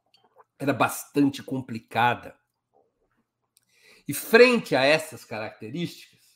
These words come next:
foi se criando entre os escravos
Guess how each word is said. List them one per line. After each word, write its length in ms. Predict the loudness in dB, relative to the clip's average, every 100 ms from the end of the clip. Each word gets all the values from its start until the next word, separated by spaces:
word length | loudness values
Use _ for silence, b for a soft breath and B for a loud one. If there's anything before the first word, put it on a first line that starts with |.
| _ _ _ _ _ _ _ _ _ _ _ _ _
foi 300 | -14 -2 0
se 400 | 0 -8 -12 _ _
criando 840 | 0 4 4 4 -2 -6 -8 -16 _ _ _ _ _ _ _ _ _ _ _ _ _ _
entre 340 | 0 0 -2
os 120 | -12 -16
escravos 680 | -18 -12 0 2 2 -4